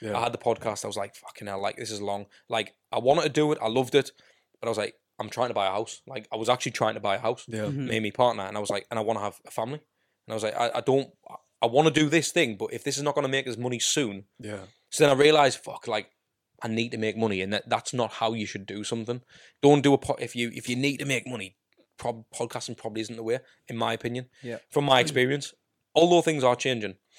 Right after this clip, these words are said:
Speaker 2: So I was kinda doing that, and, uh, I kinda left that. So when I've decided to stop, I thought, "I, I know all these people. Am I not stupid to not have a podcast?" Like, don't get us wrong, I'm really busy with work.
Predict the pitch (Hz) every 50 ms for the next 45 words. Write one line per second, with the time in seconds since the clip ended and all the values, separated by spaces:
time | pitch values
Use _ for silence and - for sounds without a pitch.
0 | - - _ - - 127 127 123 - - 170 185 202 196 170 156 123 117 107 104
1 | 98 - - _ _ _ _ _ - 117 117 117 113 110 107 101 98 98 - -
2 | _ _ _ _ _ _ _ _ - - - - 143 147 143 123 113 123 131 -
3 | - - 104 92 - - _ _ _ _ _ _ _ _ _ _ _ _ - -
4 | 131 123 139 156 170 160 - - - 135 123 - 143 143 135 123 - 143 127 123
5 | 120 120 - 110 110 120 110 - _ 123 127 160 170 170 170 170 165 151 - -
6 | 107 95 - _ _ _ _ _ _ _ _ _ _ _ _ _ _ _ _ _
7 | _ _ _ _ - _ - 120 131 143 156 151 139 131 131 135 131 123 - _
8 | - - - - - 120 120 113 - 101 104 - 107 110 110 113 113 113 - -
9 | 113 104 - - 104 107 - - 120 113 151 170 170 180 147 131 139 143 139 127
10 | 113 117 123 127 123 120 113 113 120 107 113 107 104 - - 107 117 139 - -